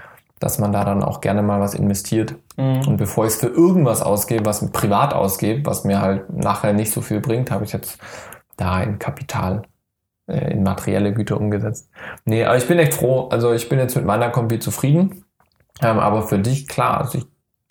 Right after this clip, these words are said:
Speaker 1: du bist deutlich öfters noch mobil unterwegs.
Speaker 2: Ja.
Speaker 1: Ähm, da macht es schon dann Sinn. Ja.
Speaker 2: Ja,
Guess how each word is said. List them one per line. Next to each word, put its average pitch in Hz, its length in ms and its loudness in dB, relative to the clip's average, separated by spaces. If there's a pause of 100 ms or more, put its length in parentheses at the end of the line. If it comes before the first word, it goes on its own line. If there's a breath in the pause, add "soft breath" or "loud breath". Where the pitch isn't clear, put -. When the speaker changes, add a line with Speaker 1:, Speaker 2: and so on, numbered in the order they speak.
(100)
Speaker 1:
du 110 100 -4
bist 110 300 -2
deutlich 110 400 2
öfters - 340 -2
noch 110 160 0
mobil 113 380 0
unterwegs. 107 720 -2 (400 loud breath)
Speaker 2:
Ja. 151 340 2
Speaker 1:
Ähm, 107 180 0
da 107 120 2
macht 110 240 -2
es 113 120 -2
schon 113 180 0
dann 107 180 0
Sinn. 104 320 -2 (360)
Ja. 139 80 -2 (840 loud breath)
Speaker 2:
Ja, 220 220 4